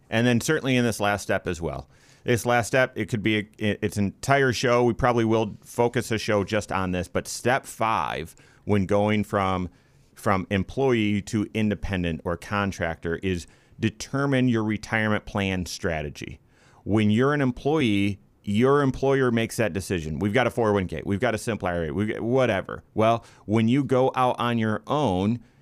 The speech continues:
you don't have a four oh one K available to you, but you could create one. You could create a simple, you could just do a, an I R A, you could do something called a sep I R A.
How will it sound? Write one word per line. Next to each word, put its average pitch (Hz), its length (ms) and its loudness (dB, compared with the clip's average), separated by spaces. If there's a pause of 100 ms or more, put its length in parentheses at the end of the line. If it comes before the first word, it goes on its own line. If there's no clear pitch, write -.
you 139 400 2
don't 135 440 2
have 131 140 0
a 120 60 0
four 123 200 2
oh 120 40 4
one 117 120 2
K 156 200 0
available 90 380 0
to 78 160 -8
you, 67 200 -6
but 135 100 -4
you 190 80 -2
could 160 140 -6
create 190 240 -2
one. 143 200 -2 (480)
You 131 140 0
could 190 160 -2
create 185 240 0
a 143 40 0
simple, 139 440 -2 (140)
you 165 160 -2
could 185 180 2
just 147 220 -2
do 147 180 2
a, 131 140 4
an 120 140 0
I 117 200 0
R 120 100 2
A, 120 60 2
you 117 220 -2
could 147 180 -4
do 165 160 -2
something 135 380 -2
called 123 180 -2
a 107 60 0
sep - 280 -2
I 98 200 0
R 92 120 0
A. 92 160 0